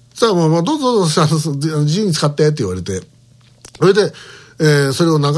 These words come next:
したところ、これがもう大変なニュースになっていったわけですね。で、で、まあ、水面下、いろんなところで今、警察も動いてるって話も聞く、あの、漏れ承っておりますけど、あの、うん、へ-、下手すると本当に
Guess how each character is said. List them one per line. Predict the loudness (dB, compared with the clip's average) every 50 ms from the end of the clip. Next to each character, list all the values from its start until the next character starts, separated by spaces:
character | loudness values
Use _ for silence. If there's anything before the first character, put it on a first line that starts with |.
| -2
し | -2 -2
た | -4
と | -4 -6 -6
こ | -8
ろ、 | -8 -8
こ | -4 -2
れ | -2
が | 0 0
も | 0 0 0 -2
う | -2
大 | -4 -2 0 0
変 | 0 0 0
な | -2 -2
ニ | 0 0
ュ | -2
ー | -2
ス | -4 -8
に | -10 -10
な | -12 -14
っ |
て | -14 -14 -16
い | -16
っ |
た | -14 -16
わ | -16 -16
け | -18
で | -18
す | -16 -12
ね。 | -8 -6 -4 -4 -2 0
で、 | 0 0 0 -2 -8 -18 -20 -20 -20 -20 -20 _ _ 0
で、 | 2 2 2 2 2 0 0 -2 -4 -6 -10 -10
ま | -6 -4 -4
あ、 |
水 | -2 0 0
面 | 0 0 0 0
下、 | 0 0 0
い | 0
ろ | 0 0
ん | 0
な | 0 0
と | -2
こ | 0 0
ろ | 0 0
で | 2 0
今、 | 0 0 -2 -2
警 | -2 0 0 0
察 | 0 -2 -2 -2
も | 0 0 0
動 | 0 -2
い | 0
て | 0 -2
る | -2
っ |
て | -2 -4 -4
話 | -4 -4 -4 -4
も | -4 -6
聞 | -6 -8
く、 | -8 -8 -6 -6
あ |
の、 | -4 -4 -2
漏 | 0 0 0
れ | 0
承 | 0 -2
っ | -2 -2 -2 -2 -2 -4 -4 -4 -4
て | -4 -4
お |
り | -4
ま | -4 -4
す | -4
け | -6 -8
ど、 | -6 -6 -6 -6 -8 -10 -14 _ -14
あ | -10
の、 | -8 -8 -8 -8
う | -10
ん、 | -12 -12 -14 -14 -12 -12 -14 -14 -14 -12 -12 -10 -8 -6
へ-、 | -6 -6 -6 -6 -4 -2 -2
下 | 0 0
手 | -2
す | -2 -2
る | -2
と | -2 -2
本 | -2 -2 -2 0
当 | 0
に | 0 -2 -2